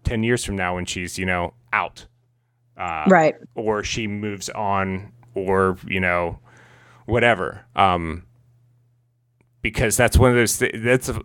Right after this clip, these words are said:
Speaker 1: it's almost funny. She almost chose the, the harder route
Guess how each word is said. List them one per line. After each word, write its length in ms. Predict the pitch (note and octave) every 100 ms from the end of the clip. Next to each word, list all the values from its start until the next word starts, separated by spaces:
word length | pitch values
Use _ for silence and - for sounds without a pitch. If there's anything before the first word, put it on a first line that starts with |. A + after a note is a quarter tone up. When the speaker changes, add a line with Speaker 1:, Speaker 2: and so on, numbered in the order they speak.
| _
Speaker 1:
it's 300 | - - A#2+
almost 340 | B2 C3+ A2+ -
funny. 220 | B2 A2+
She 180 | - A#2+
almost 300 | A2+ G2+ -
chose 600 | B2+ A2 G2+ G2 - - - - - - - G2+ -
the, 680 | A2 G2+ G2 F#2+ F#2 F2+ - _ _ _ -
the 140 | G#2+
harder 380 | F#2 A#2+ C3 G#2
route 360 | F#2+ F2+ F2